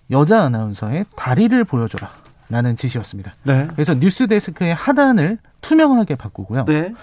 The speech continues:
Speaker 1: 그래서 다리를 노출시키고
Speaker 2: 보일 듯 말 듯.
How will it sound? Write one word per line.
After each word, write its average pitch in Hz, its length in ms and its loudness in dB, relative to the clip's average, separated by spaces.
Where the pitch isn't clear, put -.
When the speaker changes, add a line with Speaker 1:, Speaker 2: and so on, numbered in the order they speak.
Speaker 1:
그래서 143 460 0
다리를 147 340 0
노출시키고 123 720 -2
Speaker 2:
보일 160 180 4
듯 147 120 0
말 123 160 0
듯. - 180 -16